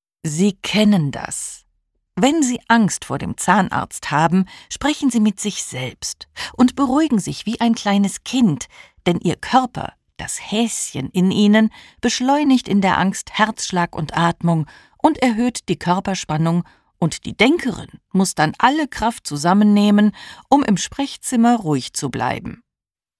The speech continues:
Oder wenn Sie so gar keine Lust mehr haben, jetzt noch die Dokumentation zu machen, den Anruf beim Amt, das Gespräch mit dem neuen Praktikanten.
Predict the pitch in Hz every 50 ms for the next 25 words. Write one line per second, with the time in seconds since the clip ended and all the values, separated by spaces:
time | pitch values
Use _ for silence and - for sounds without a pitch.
0 | _ _ - - - - - _ _ 208 202 196 147 185 180 175 170 165 - _
1 | - 175 185 170 160 160 175 170 151 196 196 175 170 - - 240 254 277 285 285
2 | 269 - _ - - - 220 226 220 214 208 202 180 170 147 160 - - - -
3 | _ 135 135 131 - - 147 139 139 135 151 160 165 143 170 196 196 - - -
4 | - 170 156 - - 170 156 170 170 - 175 170 170 175 175 - 185 190 180 -
5 | - - 196 208 214 220 214 196 - - - 143 147 131 131 - - - 147 -
6 | - _ _ - - - - - _ 254 247 240 - - 214 202 196 196 190 -
7 | - 202 208 208 208 202 - _ 220 214 208 196 170 - - _ _ - - _
8 | - - - - - - 254 240 - - - 226 - - - 254 262 269 233 -
9 | 226 208 - 226 220 208 208 214 226 226 226 - 233 233 - _ - - 233 -
10 | - 240 262 254 254 240 240 _ - - - -